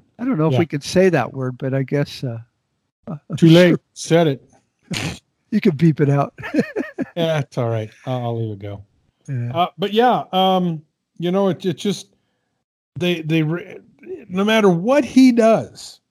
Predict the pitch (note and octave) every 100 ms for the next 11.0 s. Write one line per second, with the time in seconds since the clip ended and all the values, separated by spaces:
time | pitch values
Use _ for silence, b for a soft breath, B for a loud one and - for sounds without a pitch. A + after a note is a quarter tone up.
0 | _ _ _ - C#3+ F#3 F#3+ G3 A#3+ A#3
1 | G#3 F3+ D3+ G3+ C4+ C#4 C4+ C4 C#4 D3+
2 | F#2 - - _ _ _ _ _ F3 G#3
3 | G#3+ G#3+ G#3 E3+ G#3+ C4 C4+ B3+ - -
4 | A#3 C4+ G#3+ A#3 C#4 G#3 F#3+ C4 G3 E3
5 | F3+ A#3+ C4+ A3+ G#3 B3+ A3 - - _
6 | _ _ _ - B2 C3 A3+ B3 - G3
7 | G3 F#3+ - - _ _ _ _ C#3+ C3
8 | C3 G#3+ A#3 A#3+ - - _ _ - F#3+
9 | G3 F#3 - C3 D#3+ F#3 F3+ D#3+ - D#3
10 | D3+ D3+ C#3+ - A#2+ - C#3 C3+ C3